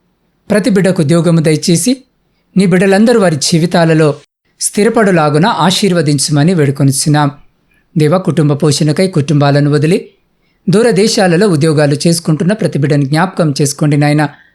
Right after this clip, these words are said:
అయ్యా, వారి కష్టార్జితాన్ని ఆశీర్వదించి వారిని, వారి కుటుంబాలను మీ బలమైన రెక్కల చాటున భద్రపరచమని వేడుకొనుచున్నాం. దేవా, సైన్యంలో ఉండి దేశాన్ని కాపాడుతున్న ప్రతి సైనికుని చుట్టూ మీ కంచె వేసి ప్రతి శత్రు,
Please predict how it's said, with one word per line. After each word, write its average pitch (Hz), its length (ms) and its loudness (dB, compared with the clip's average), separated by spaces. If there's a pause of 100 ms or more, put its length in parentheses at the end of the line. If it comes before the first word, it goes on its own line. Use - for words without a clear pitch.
(320)
అయ్యా, 190 180 2
వారి 175 180 2
కష్టార్జితాన్ని 165 840 0
ఆశీర్వదించి 170 720 0
వారిని, 180 440 2
వారి 165 180 0
కుటుంబాలను 143 680 0 (640)
మీ 180 80 2
బలమైన 196 480 2
రెక్కల 165 300 0 (120)
చాటున 147 240 0
భద్రపరచమని 147 800 0
వేడుకొనుచున్నాం. 143 720 0 (600)
దేవా, 156 220 2
సైన్యంలో 151 560 2
ఉండి 151 340 -2 (420)
దేశాన్ని 185 440 2
కాపాడుతున్న 170 580 -2
ప్రతి 165 240 -2
సైనికుని 175 520 0
చుట్టూ 202 320 -2
మీ 160 120 2
కంచె 208 360 0
వేసి 165 500 -2 (560)
ప్రతి 185 220 0
శత్రు, 185 500 -2